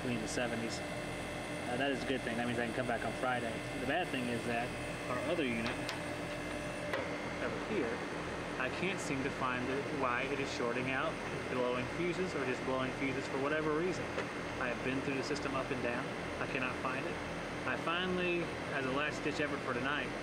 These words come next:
put up a different thermostat just in case we're having an issue with the old thermostat.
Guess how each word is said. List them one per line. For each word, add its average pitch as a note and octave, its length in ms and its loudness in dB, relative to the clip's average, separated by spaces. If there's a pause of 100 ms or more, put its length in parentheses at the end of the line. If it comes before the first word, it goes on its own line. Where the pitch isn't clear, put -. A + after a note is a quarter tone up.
(100)
put C#3+ 80 2
up B2 140 0
a A#2 120 2 (180)
different C3 320 -2
thermostat C#3 520 2 (500)
just D3+ 200 0
in C3+ 60 0
case C#3 200 0
we're C3 80 2
having B2+ 180 2
an - 80 0
issue C3+ 260 0
with B2+ 180 -2
the B2+ 180 0
old B2+ 180 0
thermostat. C#3+ 540 0